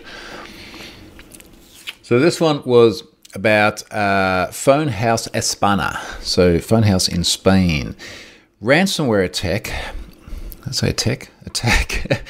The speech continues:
<laughs> leading to five point two million email addresses being published to a dark website. Da-, I almost want to say dark web website, but it sounded very redundant, and I ran out of characters. Data included names, genders, dates of birth, phone numbers, and physical addresses. Fifty-eight percent were already in Have I Been Pwned, so there was a tool hidden service set up.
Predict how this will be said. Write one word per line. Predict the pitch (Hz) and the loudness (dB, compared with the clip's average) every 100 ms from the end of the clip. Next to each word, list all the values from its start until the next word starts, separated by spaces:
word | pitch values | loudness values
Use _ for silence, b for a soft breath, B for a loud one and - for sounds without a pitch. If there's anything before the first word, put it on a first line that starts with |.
| - | -12
<laughs> | 165 - | -12 -2
leading | 123 160 151 | 2 2 2
to | |
five | - 139 165 160 | 0 2 2 2
point | 160 123 | -4 -4
two | - 147 | -4 -4
million | 135 127 123 | -2 -2 2
email | 240 226 156 | 4 6 6
addresses | 147 135 | 6 4
being | 123 131 117 | -2 -2 0
published | 156 147 139 | 0 0 -2
to | - | 0
a | 104 | 0
dark | 82 95 107 | 2 2 2
website. | - 85 107 - 80 - - B B B B B B B _ _ _ | 0 -2 -2 0 -2 -2 -8 B B B B B B B _ _ _
Da-, | - - | -8 0
I | 110 | 2
almost | 147 226 - | 4 2 0
want | 196 | -2
to | - | 0
say | 131 | 2
dark | 117 113 | 4 4
web | 110 98 | 4 4
website, | 98 - - | 2 2 -2
but | - | -2
it | 85 | -4
sounded | - 110 | -2 -2
very | 110 101 | 2 2
redundant, | 90 87 85 73 - - - | 4 4 2 -2 -8 -14 0
and | 95 | 4
I | |
ran | 92 98 | 6 6
out | 90 | 4
of | 85 | 2
characters. | 92 82 - 82 - B B B B B - | 0 0 0 -6 -8 B B B B B 2
Data | 143 151 | 4 4
included | 143 151 127 | 2 0 0
names, | 143 147 113 | 0 0 0
genders, | 123 143 110 | 0 0 2
dates | 120 120 117 | 4 2 2
of | |
birth, | 123 117 | 4 4
phone | - 127 | 2 -2
numbers, | 123 92 | -2 -4
and | 95 | -6
physical | - 120 117 107 | -2 -2 0 0
addresses. | 98 110 117 | 4 2 2
Fifty-eight | - 139 - 107 - | -2 0 2 0 0
percent | 117 113 | -4 0
were | |
already | 110 101 | 2 2
in | 90 | 0
Have | 98 | -2
I | |
Been | 90 87 | -2 -4
Pwned, | - 117 113 110 | -4 -2 0 0
so | 104 98 | 0 0
there | |
was | 95 90 | 0 -2
a | |
tool | - 147 | 2 4
hidden | 113 90 82 | 4 2 -2
service | - 90 80 - | 0 0 0 -2
set | 90 | 0
up. | 80 76 | -2 -4